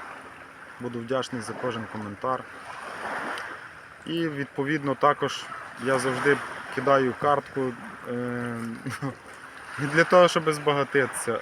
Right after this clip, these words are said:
а... Знаєте, коли, коли ти от витрачаєш дві, чесно вам скажу, на одне отаке коротеньке відео мені йде приблизно десь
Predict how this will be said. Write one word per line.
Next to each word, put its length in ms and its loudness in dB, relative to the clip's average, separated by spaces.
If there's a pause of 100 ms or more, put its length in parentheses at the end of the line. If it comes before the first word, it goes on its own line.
а... 320 0 (2500)
Знаєте, 280 2
коли, 380 6 (240)
коли 220 0
ти 140 2
от 260 2 (420)
витрачаєш 760 4 (1080)
дві, 320 2 (1200)
чесно 300 6
вам 100 4
скажу, 320 4
на 140 6
одне 320 8
отаке 480 6
коротеньке 560 4
відео 480 2
мені 260 -2
йде 240 6
приблизно 560 2
десь 320 0